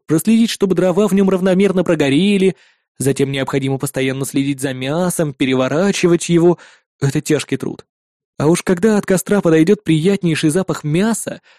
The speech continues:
этот труд превращается в самое настоящее мучение. Вот мангальщику и дозволяется начать раньше других. Не буду говорить за всех, но в моей компании и среди моих знакомых это незыблемое правило. Ну так вот,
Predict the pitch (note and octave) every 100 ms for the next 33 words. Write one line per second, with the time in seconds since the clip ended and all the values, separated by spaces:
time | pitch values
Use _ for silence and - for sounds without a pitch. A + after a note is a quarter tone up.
0 | _ _ E3 D#3+ - - G#3 - D3+ C#3+
1 | C3+ D3+ D3+ - D3+ - E3 E3 D#3+ D#3+
2 | - C#3+ D3 - D3 C#3+ C#3+ - C#3+ B2+
3 | A#2+ - _ _ _ _ _ _ _ C#3+
4 | G3+ D4+ C#4+ E3 D3+ - F#3+ A#3 A3+ G#3+
5 | G3 C3 C3 C3 C3+ B2+ C#3 C#3+ C3+ B2+
6 | C#3+ D#3 - - _ _ _ _ _ _
7 | - D#3 D#3+ D3+ D3+ C#3+ C#3+ D3 D#3 C3+
8 | - G3 G#3+ - _ _ F#3 A3+ F3 E3
9 | E3 G3 - C#3+ C3 E3 D3 C#3 - D#3
10 | D#3+ D3+ D3+ B2+ A#2+ B2+ - G3 D#3+ -
11 | _ _ - E3 E3+ E3 D3+ C#3+ D3 C#3
12 | C#3+ C#3 D3 B2+ B2+ - - _ _ _
13 | _ _ _ _ - C#3 A3 C4 D#3 -